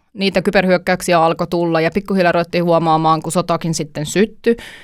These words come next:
niin, tota, se, että nämä kyberhyökkäykset on aina, ää, liitännäisiä niihin kineettisiin hyökkäyksiin. Elikkä ensimmäinen oppi numero yksi, kyberhyökkäys ja kineettinen hyökkäys on, ää, kulkevat käsi kädessä.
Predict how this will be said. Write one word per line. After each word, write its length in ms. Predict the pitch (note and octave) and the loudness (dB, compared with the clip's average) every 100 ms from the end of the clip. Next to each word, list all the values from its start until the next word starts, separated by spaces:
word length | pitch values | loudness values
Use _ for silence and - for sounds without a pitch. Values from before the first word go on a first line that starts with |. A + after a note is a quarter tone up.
| - - | -20 -8
niin, 260 | F#3 F3+ F3 | -2 0 0
tota, 240 | E3+ F3+ | 0 0
se, 180 | E3+ F#3 | 2 2
että 120 | F3 | 0
nämä 120 | F3 D#3+ | -2 -2
kyberhyökkäykset 1400 | A3+ A3+ F#3+ F3 D#3+ - - G3 A#3 B3 B3+ A#3 - F#3 F#3 | -2 2 2 0 -4 -10 -8 0 0 0 -2 -2 0 -2 -2
on 140 | F3 | -2
aina, 420 | E3+ F3 E3 D#3 D3 - | 0 0 -2 -4 -6 -14
ää, 280 | - D#3 D3 | -8 -6 -6
liitännäisiä 680 | D#3 F3 E3 D#3+ D3 D3+ D3+ | -2 -2 -2 -2 -4 -4 -6
niihin 260 | D3 D#3 D3+ | -6 -6 -6
kineettisiin 580 | - - - - F3+ F3+ | -8 -8 -10 -8 -6 -6
hyökkäyksiin. 680 | - - - A3 - - | -8 -10 -12 -12 -10 -10
Elikkä 240 | - - - | -10 -10 -4
ensimmäinen 480 | G#3 A#3+ A3 F3+ E3 | 0 0 0 -2 -2
oppi 240 | F#3 D3+ | -2 -4
numero 280 | D#3+ C#3+ D3 | -4 -4 -4
yksi, 280 | G3 F#3 - | -6 -8 -8
kyberhyökkäys 680 | G3+ F#3 F3 D3 D3+ D#3+ | -4 -4 -2 -4 -6 -8
ja 60 | D#3 | -6
kineettinen 460 | D3+ D3+ - - D3+ | -6 -6 -6 -8 -6
hyökkäys 440 | C3+ - - - | -8 -8 -8 -8
on, 180 | - E3+ - _ _ _ _ | -10 -12 -18 _ _ _ _
ää, 280 | - D3+ E3 - | -10 -10 -10 -6
kulkevat 380 | D#3 - - | -4 -4 -4
käsi 220 | - - - | -4 -6 -6
kädessä. 440 | - - - - | -8 -8 -8 -4